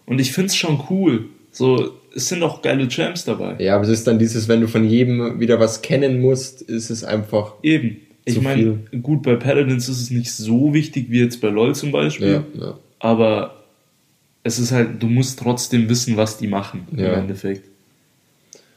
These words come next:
Speaker 2: Ja, das ist halt, das ist so eine Sache, die ich bereue, dass ich Paladins damals, wie ich Top drei weltweit war mit Andrew,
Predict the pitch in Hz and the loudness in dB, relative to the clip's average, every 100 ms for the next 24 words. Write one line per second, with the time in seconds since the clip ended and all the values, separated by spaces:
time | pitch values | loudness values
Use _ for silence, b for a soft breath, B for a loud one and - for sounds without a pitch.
0 | b b b b _ _ _ _ _ _ | b b b b _ _ _ _ _ _
1 | - 92 101 117 127 117 - - 147 175 | -4 -2 -2 0 2 2 0 -4 -2 -2
2 | 160 139 131 127 120 - 120 127 120 - | 2 4 4 2 0 0 0 0 -4 0
3 | 107 107 110 107 104 - 107 107 104 101 | 4 6 4 0 -6 0 2 4 2 0
4 | 101 104 117 107 107 104 - - _ _ | 0 2 2 4 2 0 -10 -18 _ _
5 | _ _ _ 87 87 - - 85 - 85 | _ _ _ -14 -14 -12 -12 -12 -10 -6
6 | 85 95 92 92 87 87 90 90 85 87 | -2 -2 -2 -4 -4 -6 -6 -6 -8 -8
7 | 87 | -8